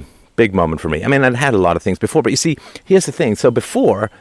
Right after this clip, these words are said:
when I was an objectivist, I was like, you know, taxation is theft, and, and the government should only concern itself with police, military, law courts, and so on, and,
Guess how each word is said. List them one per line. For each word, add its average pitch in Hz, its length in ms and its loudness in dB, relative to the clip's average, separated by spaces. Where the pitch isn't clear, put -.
when 110 100 0
I 107 80 2
was 101 120 0
an 101 80 0
objectivist, 95 640 -4
I 92 80 0
was 98 120 -2
like, 90 160 0
you 92 60 4
know, 90 160 2
taxation 78 440 -4
is 76 120 -10
theft, 110 320 -2
and, 78 160 -4
and 78 160 -4
the 80 120 -6
government 85 360 -2
should 80 160 -2
only 78 180 -4
concern 85 360 -4
itself 78 360 -2
with 73 140 -6
police, 85 320 -2
military, 87 320 0
law 117 180 2
courts, 107 320 0
and 90 100 -6
so 87 220 -2
on, 87 140 -2
and, 76 120 -6